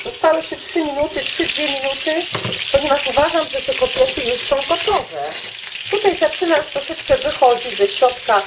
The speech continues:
em, jak państwo widzicie, em, masełko czy serek. I to już jest dowód na to,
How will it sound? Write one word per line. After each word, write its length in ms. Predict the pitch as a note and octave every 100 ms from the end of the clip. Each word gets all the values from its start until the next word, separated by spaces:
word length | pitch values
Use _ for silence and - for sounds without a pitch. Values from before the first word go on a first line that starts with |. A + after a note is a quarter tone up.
| - - - - -
em, 720 | F#3 F#3 F3+ F3 E3+ E3+ E3+ F3 - - - - - - -
jak 120 | F#3+
państwo 420 | - A3+ A3+ A#3+
widzicie, 640 | G#3+ G3+ F#3+ - - F3+ F3 - - - - - - -
em, 760 | - F3+ E3+ E3 E3 D#3+ D#3+ E3 - -
masełko 800 | G3 - G3+ F3+ E3+ - F3+ F3 -
czy 240 | F3+ E3 D#3+ - - - - -
serek. 460 | G#3+ F3+ F3+ G#3+ - - - - - - -
I 320 | - - - -
to 360 | A#4 F#4 G3+ - - -
już 320 | D#4+ C5+ - -
jest 220 | F#4+ -
dowód 380 | C#4+ D#4+ G3 A#3
na 200 | G3 G#3
to, 280 | - G3